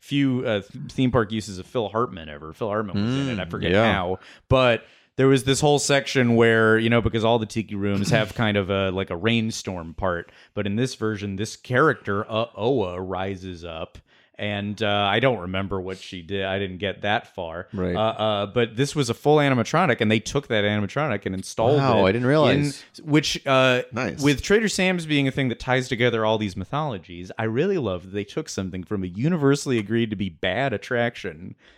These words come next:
Speaker 1: and, like, made it work. And
Speaker 2: Yeah.
Speaker 1: named a, a, like, the big, like, crazy drink after
Speaker 2: That's
Speaker 1: it. I think
Speaker 2: great.
Speaker 1: that's
Speaker 3: So
Speaker 1: really
Speaker 3: is the
Speaker 1: neat.
Speaker 3: original Trader Sam's in Disney World?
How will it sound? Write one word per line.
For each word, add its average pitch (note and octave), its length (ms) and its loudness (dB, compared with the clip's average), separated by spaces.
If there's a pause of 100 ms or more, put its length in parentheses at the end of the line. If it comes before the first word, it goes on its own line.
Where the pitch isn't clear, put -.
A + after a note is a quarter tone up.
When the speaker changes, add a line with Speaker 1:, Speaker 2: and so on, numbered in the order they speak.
(120)
Speaker 1:
and, G2+ 500 -4 (120)
like, A2+ 240 -2
made G#2+ 300 2
it A#2+ 120 0
work. D#3 480 -2 (220)
And A2 140 2
Speaker 2:
Yeah. C3+ 180 4
Speaker 1:
named D#3 220 0
a, C#3 640 0
a, - 80 0
like, B2 180 2
the B2 140 2
big, B2+ 420 2
like, A#2+ 320 -2
crazy B2 400 0
drink D#3 340 -6
after E2 300 -12
Speaker 2:
That's B2+ 160 2
Speaker 1:
it. - 60 -8
I - 0 -
think - 0 -
Speaker 2:
great. G3+ 260 4
Speaker 1:
that's C3 220 -8
Speaker 3:
So C#3+ 80 -4
Speaker 1:
really D3+ 100 4
Speaker 3:
is D3+ 80 2
the E3+ 60 2
Speaker 1:
neat. D#3 80 6
Speaker 3:
original F3+ 540 0
Trader D3 300 0
Sam's B2 380 0
in G2+ 180 2
Disney G2 300 0
World? G2 420 -2